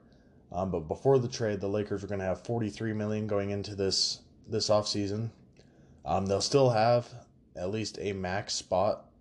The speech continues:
available. Um, <clears throat> as far as free agents going into this offseason, the, uh, Lakers will have Kentavious Caldwell-Pope, Rajon Rondo, Mike Muscala,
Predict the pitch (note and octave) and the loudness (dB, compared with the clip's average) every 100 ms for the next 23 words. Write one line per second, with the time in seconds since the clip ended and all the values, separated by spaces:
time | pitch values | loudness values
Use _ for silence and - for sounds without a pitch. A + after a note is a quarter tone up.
0 | - G2+ G2 G#2+ G#2 A2+ - - - - | -10 -4 0 0 0 -2 -4 -12 -20 -20
1 | - - - - - - _ - - - | -20 -20 -20 -20 -20 -20 _ -20 -20 -20
2 | - - - - - - - - F2+ F2+ | -20 -20 -20 -20 -20 -20 -20 -8 -2 0
3 | F2+ F2+ - - - - - - - - | 0 -4 -8 -14 -20 -20 -20 -20 -20 -20
4 | - - - - - - - - - - | -20 -20 -20 -20 -20 -20 -20 -20 -20 -20
5 | - - - E3 B2+ - - - - - | -10 0 2 2 0 -4 -12 -20 -20 -20
6 | - - - - - - - - - - | -20 -18 -18 -18 -18 -14 -12 -12 -10 -4
7 | G2+ C#3 C3+ C3 - B2 A#2 B2 A#2+ A2+ | 4 8 10 8 2 2 4 2 0 -2
8 | A#2 A#2 A#2 A2+ A2+ A2 A#2 A2+ - A2+ | -2 0 -2 -2 -4 -2 0 -2 -2 -6
9 | A#2 B2+ B2+ - - - - _ G2 F#2+ | -4 -6 -6 -12 -20 -20 -20 _ -4 0
10 | F#2 F2+ F#2 G#2 G2+ F#2+ G2+ F#2+ G2 F#2+ | 2 2 2 0 0 -2 0 2 2 2
11 | F2+ - - - G#2+ A2+ G#2+ G2+ - G#2 | 0 -6 -20 -12 -6 -4 -2 -2 0 2
12 | G2+ F#2 B2+ C3+ C3+ - - G#2 A#2+ B2+ | 2 2 4 2 2 -6 -4 0 2 2
13 | A#2+ G#2+ G2 G2+ G2+ - - - - - | 4 4 4 4 2 -6 -20 -20 -20 -20
14 | - A2 B2 C3 B2+ B2 A#2 B2 B2 | -2 0 2 0 2 4 6 4 2